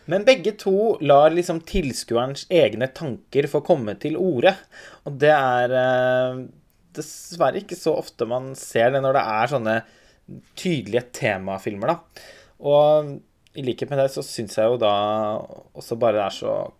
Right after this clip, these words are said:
kult å se at filmskapingen er så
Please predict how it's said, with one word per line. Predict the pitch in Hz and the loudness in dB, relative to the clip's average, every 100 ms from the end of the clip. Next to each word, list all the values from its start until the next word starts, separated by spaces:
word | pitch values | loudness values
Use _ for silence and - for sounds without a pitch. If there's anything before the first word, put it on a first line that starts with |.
| - | -18
kult | - 110 113 113 | -16 -14 -14 -14
å | 120 | -12
se | - - 110 120 - _ _ _ _ _ | -12 -6 -4 -4 -6 _ _ _ _ _
at | 113 - _ - - _ _ _ _ - - 123 | -8 -8 _ -20 -20 _ _ _ _ -16 -10 -6
filmskapingen | 110 101 - - 101 95 - - 110 110 127 127 | -6 -8 -14 -6 -4 -4 -6 -8 -6 -4 -6 -6
er | 113 104 | -6 -4
så | 131 | -2